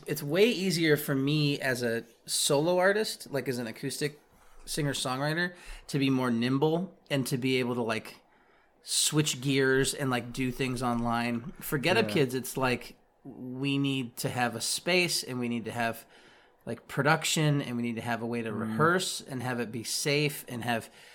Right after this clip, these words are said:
Speaker 1: multiple cameras and microphones and, you know, and, and that's totally doable. A lot of people have done it, but it's, uh,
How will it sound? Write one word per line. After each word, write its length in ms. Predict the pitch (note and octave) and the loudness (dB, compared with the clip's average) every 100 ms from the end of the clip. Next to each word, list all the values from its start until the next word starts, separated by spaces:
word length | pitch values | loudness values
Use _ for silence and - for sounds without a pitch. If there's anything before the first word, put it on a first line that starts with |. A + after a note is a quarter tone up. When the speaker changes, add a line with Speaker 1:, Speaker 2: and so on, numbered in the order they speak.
| - - - _ _ | -20 -20 -20 _ _
Speaker 1:
multiple 520 | B2+ D#3 D3+ D3 A#2+ | 2 4 4 0 -6
cameras 520 | - F3+ F#3 F3 D3+ | 0 4 6 6 2
and 160 | C3+ A#2+ | 2 2
microphones 840 | C#3 D#3 D3+ C#3+ D3+ C#3+ C3 A#2+ | 2 2 0 0 2 2 2 -2
and, 340 | A#2+ A2 A2 - - _ _ _ - | -4 -6 -6 -8 -16 _ _ _ -12
you 120 | C#3 | -6
know, 180 | B2 A2+ | -4 -4
and, 240 | - C3 C#3 | -2 -2 2
and 160 | D#3 | 8
that's 240 | F3+ D#3+ - | 8 8 2
totally 400 | - F#3+ G#3+ C#3 | 2 6 6 6
doable. 340 | A#2 E3+ F#3+ A#2 | 2 4 4 2
A 200 | A#2+ B2 | 0 4
lot 160 | D3+ | 4
of 80 | D3 | 4
people 280 | D#3 D3 A#2 | -2 -4 -6
have 120 | G#2+ | -4
done 160 | C#3+ D#3+ | -2 0
it, 200 | A#2+ C3 | -2 -4
but 160 | B2+ A#2+ | -4 -2
it's, 340 | G#2+ - - | -4 -8 -8
uh, 400 | - A#2 G#2+ G2+ | -4 -2 -2 -8